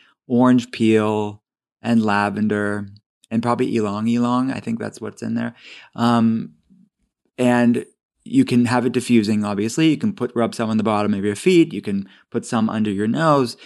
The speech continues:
Um, and you, at the me-, at the beginning state, you can bring in sort of a mindfulness app like Calm or Headspace, and they have specific sleep apps too. Um,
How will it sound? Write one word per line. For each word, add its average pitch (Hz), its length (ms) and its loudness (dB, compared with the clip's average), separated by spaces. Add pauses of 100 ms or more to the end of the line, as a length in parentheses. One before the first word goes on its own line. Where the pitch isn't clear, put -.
(340)
Um, 113 680 0 (100)
and 135 460 2 (160)
you, 143 360 2 (120)
at 131 140 0
the 131 60 4
me-, 160 320 2
at 120 180 -2
the 120 320 0
beginning 170 360 2
state, 120 280 4
you 131 140 2
can 123 180 2
bring 131 160 4
in 131 160 6
sort 123 180 -2
of 120 120 2
a 117 80 2
mindfulness 113 580 0
app 120 340 -2 (120)
like 107 340 -6
Calm 110 560 0
or 104 120 -4
Headspace, 107 680 -2 (340)
and 113 160 2
they 120 60 4
have 120 260 2
specific 117 460 -2
sleep - 320 0
apps - 520 -6 (440)
too. 107 420 -2 (340)
Um, 110 720 -2